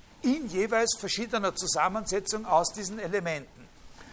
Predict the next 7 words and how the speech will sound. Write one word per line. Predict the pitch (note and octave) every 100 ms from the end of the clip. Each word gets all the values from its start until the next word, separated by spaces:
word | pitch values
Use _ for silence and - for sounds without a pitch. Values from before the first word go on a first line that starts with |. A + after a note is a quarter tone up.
| - -
Und | D#3+
die | E3+
vier | - A#3+ C4
Elemente | G#3 E3 D3+ F3 B3+ -
selber | - E3 D3+ D#3+ - F#3 C4 D#4 - - - - - -
als | F3+ F#3+
solche | - D#3+ D#3+ D3+ - A#3 C#4